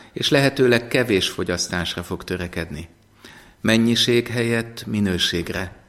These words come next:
Rá fog jönni, hogy csak akkor lehet igazán boldog, ha a földünkön sehol sincs nyomor, éhezés, elnyomás.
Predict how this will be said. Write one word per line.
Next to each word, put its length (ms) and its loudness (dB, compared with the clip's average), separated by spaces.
Rá 220 0
fog 240 0
jönni, 320 4
hogy 240 0
csak 260 0
akkor 320 0
lehet 340 0
igazán 560 0
boldog, 480 -4
ha 120 2
a 80 6
földünkön 760 2
sehol 460 0
sincs 400 -2
nyomor, 360 -4
éhezés, 680 -2
elnyomás. 760 -4